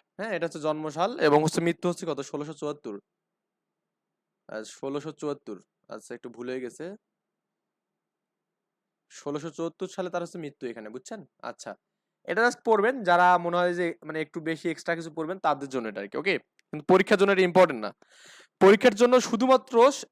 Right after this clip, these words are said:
জন্মসাল এবং মৃত্যুসাল দুইজন কবির পড়তে হবে। একটা হচ্ছে উইলিয়াম শেক্সপিয়ারে পড়তে হবে। ওকে, তো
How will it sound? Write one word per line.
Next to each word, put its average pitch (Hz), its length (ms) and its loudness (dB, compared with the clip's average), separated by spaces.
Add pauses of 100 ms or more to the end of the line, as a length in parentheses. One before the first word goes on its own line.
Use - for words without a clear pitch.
জন্মসাল 196 600 2
এবং 202 160 -2
মৃত্যুসাল 175 560 0 (760)
দুইজন 196 320 4
কবির 220 200 0
পড়তে 160 240 -4
হবে। 104 160 -2 (880)
একটা 139 240 2
হচ্ছে 185 140 4
উইলিয়াম 208 420 4
শেক্সপিয়ারে 214 480 2
পড়তে 208 240 0
হবে। 233 220 0 (440)
ওকে, 160 260 0 (600)
তো 143 80 2